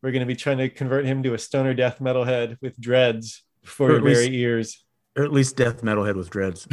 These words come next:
Speaker 1: <laughs>
Speaker 2: and a nose ring. Maybe not the
Speaker 1: There you
Speaker 2: stoner
Speaker 1: go.
Speaker 2: part, right?
Speaker 1: Okay, or tattoos.
Speaker 2: Out, out there on the golf course, just hacking away.
Speaker 1: <laughs> He's, he's got a little more experience than you, Ian.
Speaker 2: I think we'd have m-, more chance of, uh, converting your mom than your dad, actually.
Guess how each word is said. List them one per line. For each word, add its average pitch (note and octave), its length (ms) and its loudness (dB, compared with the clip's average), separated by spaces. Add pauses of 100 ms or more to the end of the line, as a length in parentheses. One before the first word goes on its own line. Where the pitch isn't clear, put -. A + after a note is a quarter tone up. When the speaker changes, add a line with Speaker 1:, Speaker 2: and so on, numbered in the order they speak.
(220)
Speaker 1:
<laughs> - 260 -10
Speaker 2:
and A2 420 -4
a A2 40 0
nose G#2+ 260 0
ring. G2+ 280 -2 (120)
Maybe A2+ 180 -4
not A2 120 -2
the B2+ 60 0
Speaker 1:
There B2+ 100 2
you A#2+ 60 2
Speaker 2:
stoner A2 120 2
Speaker 1:
go. A#2 80 2
Speaker 2:
part, G2 480 -8
right? A#2+ 80 -6
Speaker 1:
Okay, A2+ 200 0
or A#2 80 2
tattoos. C3 520 0
Speaker 2:
Out, C3 280 -2 (280)
out B2 120 2
there B2 100 2
on A#2 100 2
the A2 80 0
golf A2+ 280 2
course, A#2 300 -2
just - 260 -10
hacking A2 340 -4
away. G2+ 360 -2 (240)
Speaker 1:
<laughs> - 380 -2 (1700)
He's, F#3+ 180 -4
he's F#3 180 -2
got G#3 120 4
a F#3+ 40 0
little F3 180 4
more D#3+ 120 6
experience C#3 540 0
than A#2 180 -8
you, A#2+ 180 -4
Ian. G#2+ 240 -6 (380)
Speaker 2:
I C#3+ 140 2
think F3+ 180 -4
we'd D3 140 4
have B2+ 140 4
m-, B2+ 240 0
more B2+ 320 0
chance A#2+ 320 -4
of, G#2+ 140 -8
uh, G#2 40 -4
converting A#2 440 -2
your G#2+ 100 -2
mom A#2 300 0
than G2 140 -2
your F2+ 120 -6
dad, G2+ 280 -4
actually. F#2+ 440 -10